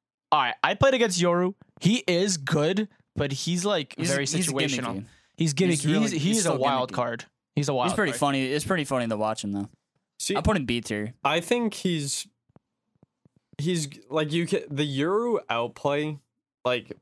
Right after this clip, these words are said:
Speaker 3: solo one v one, I think is still, like, not that great unless he has his ult.
Speaker 1: Yeah.
Speaker 3: 'Cause, like, we were playing yesterday, and, like, I died every single time the Yoru ulted. 'Cause, like, there's a,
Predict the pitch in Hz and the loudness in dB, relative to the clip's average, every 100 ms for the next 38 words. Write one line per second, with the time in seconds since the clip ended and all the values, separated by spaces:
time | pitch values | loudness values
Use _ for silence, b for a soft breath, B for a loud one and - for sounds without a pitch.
0 | _ _ - - 131 131 139 131 139 131 | _ _ -8 -2 0 0 0 -2 -4 -4
1 | 123 139 - 123 143 139 131 - 143 131 | -4 -4 -6 -6 -4 -4 -4 -4 -2 0
2 | 120 117 113 107 117 113 113 120 - 120 | -2 -2 -4 -2 -4 -2 -4 -4 -4 -6
3 | 120 - 110 110 104 101 - _ _ _ | -6 -4 -6 -4 -8 -8 -10 _ _ _
4 | _ _ _ - 120 113 107 - - 139 | _ _ _ -12 -6 -6 -6 -10 -6 -4
5 | 131 131 120 - _ _ - 147 170 185 | 0 -2 -4 -10 _ _ -2 -2 0 -2
6 | 156 117 113 - 151 160 160 _ _ _ | -2 -2 -4 -4 -4 -4 -8 _ _ _
7 | _ 131 135 127 123 117 139 123 123 110 | _ -2 0 -2 -2 -2 0 0 0 -2
8 | 110 113 107 104 104 101 104 104 101 104 | -4 -6 -6 -6 -6 -8 -6 -6 -4 -4
9 | 104 101 104 - 104 110 - 127 117 107 | -4 -6 -8 -10 -12 -12 -8 -4 -4 -4
10 | 104 _ - 123 120 | -8 _ -8 -6 -4